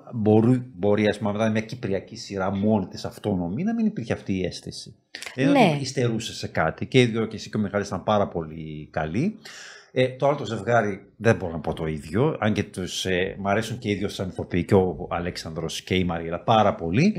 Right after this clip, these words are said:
Speaker 2: Ναι.
Speaker 1: Εκεί δεν έδαιναν. Δεν είχαν ούτε χημεία, ούτε τίποτα. Ούτε το κείμενο ήταν, και το κείμενο ήταν λίγο, ήταν πιο αδύναμο. Αλλά το, εσύ με το Σοφοκλέους είχατε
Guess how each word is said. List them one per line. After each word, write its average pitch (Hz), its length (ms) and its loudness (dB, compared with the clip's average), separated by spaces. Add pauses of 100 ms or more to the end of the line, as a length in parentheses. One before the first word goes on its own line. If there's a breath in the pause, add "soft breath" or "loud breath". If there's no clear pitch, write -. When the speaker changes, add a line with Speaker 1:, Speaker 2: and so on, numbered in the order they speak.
Speaker 2:
Ναι. 139 300 -4
Speaker 1:
Εκεί 156 360 2
δεν 131 240 6
έδαιναν. 80 600 -4
Δεν 110 200 6
είχαν 85 240 -2
ούτε 110 160 6
χημεία, 143 400 4
ούτε 127 200 4
τίποτα. 87 460 2
Ούτε 120 200 4
το 110 100 0
κείμενο 87 380 -4
ήταν, 98 180 -2
και - 80 -8
το 104 100 -6
κείμενο 139 220 0
ήταν 123 160 6
λίγο, 110 460 6
ήταν 101 160 0
πιο 92 420 6
αδύναμο. 85 600 4 (680 loud breath)
Αλλά 110 260 6
το, 110 60 0
εσύ 123 320 -4
με 175 60 -4
το 170 80 -4
Σοφοκλέους 165 680 4
είχατε 87 400 2